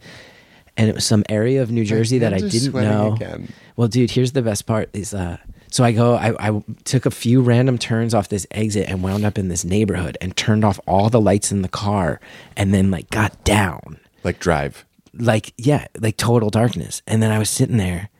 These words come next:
Speaker 1: and I was down there and I was like, "What the fuck am I doing?" Like, it was only then that I was like, "What the fuck?" And then I kinda poked my head up and I could tell it was a very, like, the houses were really wealthy.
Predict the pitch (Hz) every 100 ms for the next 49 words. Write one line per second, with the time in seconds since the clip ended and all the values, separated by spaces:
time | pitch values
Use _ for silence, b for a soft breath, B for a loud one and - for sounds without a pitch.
0 | b b _ - 104 98 95 107 127 104
1 | 95 92 92 73 - _ _ _ _ _
2 | _ _ - - - - - - 90 -
3 | - 104 135 - 107 113 127 131 120 127
4 | 123 120 123 104 92 95 - - 104 117
5 | - - - 127 127 - - - - 98
6 | 113 127 123 101 113 110 104 107 120 127
7 | - 95 - 107 117 107 92 92 98 98
8 | 107 - 101 - - 85 98 107 101 92
9 | 95 90 85 82 - 123 131